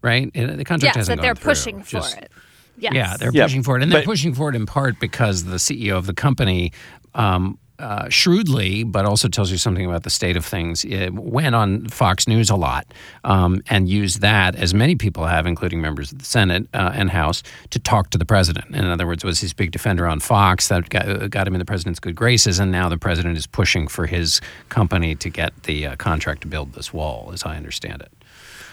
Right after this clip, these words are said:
Speaker 1: When you're a president, you don't get to joke about pardons, turns out.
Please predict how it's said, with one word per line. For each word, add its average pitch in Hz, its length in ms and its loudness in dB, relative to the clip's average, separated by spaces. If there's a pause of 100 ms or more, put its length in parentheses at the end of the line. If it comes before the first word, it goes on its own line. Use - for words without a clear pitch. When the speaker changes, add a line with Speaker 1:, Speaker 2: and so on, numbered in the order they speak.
(160)
Speaker 1:
When 156 160 4
you're 190 120 4
a - 20 0
president, 185 340 2
you 143 120 4
don't 170 100 4
get 143 140 0
to 143 80 0
joke 131 260 2
about 135 200 0
pardons, 131 480 0 (240)
turns 98 220 -2
out. - 220 -4